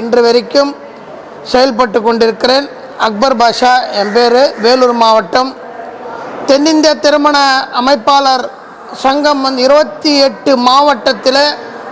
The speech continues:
சிறப்பான முறையில் இயங்கி கொண்டிருக்கிறது. கிட்டத்தட்ட ஒரு பத்தாயிரம் உறுப்பினர்கள் இருக்கிறார்கள். அதில் ஐயாயிரம் உறுப்பினர்கள் ஐ டி கார்டு வாங்கியிருக்கிறார்கள்.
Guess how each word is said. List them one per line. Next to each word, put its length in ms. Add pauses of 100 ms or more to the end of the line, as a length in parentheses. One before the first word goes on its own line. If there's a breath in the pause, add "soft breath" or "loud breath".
(380)
சிறப்பான 760
முறையில் 480
இயங்கி 300
கொண்டிருக்கிறது. 960 (1200)
கிட்டத்தட்ட 560 (1120)
ஒரு 340
பத்தாயிரம் 640
உறுப்பினர்கள் 720 (760)
இருக்கிறார்கள். 680
அதில் 480 (800)
ஐயாயிரம் 380
உறுப்பினர்கள் 600
ஐ 60
டி 160
கார்டு 220
வாங்கியிருக்கிறார்கள். 840